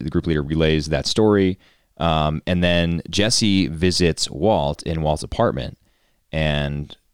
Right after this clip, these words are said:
going back to this idea, Walt's the bad guy who is trying to justify that the things he is doing are not very bad. And then we have Jesse, who's supposed to be the son to Walt's father, the teacher to, or the student to Walt's teacher.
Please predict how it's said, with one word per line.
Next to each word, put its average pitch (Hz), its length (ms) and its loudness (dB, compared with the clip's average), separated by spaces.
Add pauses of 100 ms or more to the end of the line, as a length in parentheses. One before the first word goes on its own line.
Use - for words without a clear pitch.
(100)
going 87 180 0
back 82 160 0
to 92 60 -6
this 80 140 -4
idea, 76 460 0
Walt's 82 380 -2
the 80 100 -4
bad 73 240 -2
guy 71 360 -2
who 76 360 -4
is 71 120 -6
trying 76 220 -4
to 69 60 -8
justify 76 480 -2
that 65 120 -6
the 64 80 -12
things 76 280 -6
he 73 240 -4 (120)
is 78 140 -8
doing 78 400 -2 (320)
are 78 140 -4
not 95 240 -2
very 76 180 -2
bad. 69 380 -4 (380)
And 90 100 -2
then 90 120 2
we 98 120 0
have 82 640 -2
Jesse, 90 480 -2
who's 78 160 -2
supposed 92 300 0
to 92 60 -2
be 85 380 2 (380)
the 80 100 -4
son 98 480 0
to 95 160 -2
Walt's 80 360 0
father, 90 560 2
the 73 180 -2
teacher 90 560 0
to, 78 360 -2
or 82 120 0
the 73 140 -2
student 90 480 -2
to 78 260 0
Walt's 69 280 -2
teacher. 82 500 0